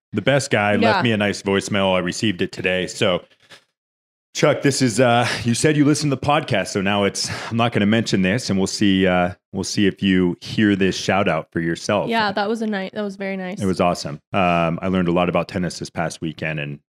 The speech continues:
Speaker 1: it's a very complicated
Speaker 2: Can I
Speaker 1: story.
Speaker 2: give a shout out?
Speaker 1: Yeah, now you're up.
Speaker 2: I'm shouting out my sister, Jessica,
Speaker 1: Oh.
Speaker 2: because in this topic of dating and family life, my sister has two kids and she just deserves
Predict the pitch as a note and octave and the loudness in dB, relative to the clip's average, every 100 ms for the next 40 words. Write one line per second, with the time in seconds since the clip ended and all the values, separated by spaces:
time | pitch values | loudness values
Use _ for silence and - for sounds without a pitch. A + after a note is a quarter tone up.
0 | _ _ - F#2 G2+ G2+ - E2+ - - | _ _ -16 -6 -2 -2 -4 -8 -8 -12
1 | C#2+ - C4 C4 E4 F#4 F#4 F#4 G4+ A#4+ | -8 -2 0 0 0 0 0 2 4 4
2 | C5 B4+ A2+ A#2 E2+ F#2 F#2 G2 G#2+ - | 4 4 4 4 2 2 4 4 2 -2
3 | _ _ _ A#3+ D4 F4+ D4+ B3+ A3+ A3+ | _ _ _ -2 0 0 2 2 2 0
4 | G3 G#3 - B3 A#3+ G3+ F#3+ G3 G#3+ A#3 | -2 -4 -2 -4 -2 -4 -4 -4 -4 -4
5 | - G3 F3+ - - A#3 A#3+ B3+ D4+ D#4+ | -4 -4 -4 -8 -12 -2 0 2 2 4
6 | C4 A3 A3+ - _ _ _ _ _ A#3 | 4 2 -2 -12 _ _ _ _ _ 0
7 | A#3+ A#3 - - C4 C#4 B3 A3 F#3+ F3+ | 2 0 -2 -2 0 0 0 -2 -6 -2
8 | G3+ A3 A3+ G3 G3+ G#3+ A#3 A#3+ G3 F3+ | 0 0 0 -2 -4 -4 -2 0 -2 -2
9 | F3+ - G#3 - B3 C4+ A#3 G#3+ - B3+ | -4 -4 -6 -4 -2 -2 -2 -4 -6 -4
10 | B3 - B3 G#3+ G3 - _ _ _ _ | -4 -2 -2 -2 -4 -10 _ _ _ _
11 | A#3+ A#3 D4+ D#4+ - C4 A3 A#3+ B3 A#3 | -6 -2 0 0 -2 -4 0 0 0 -4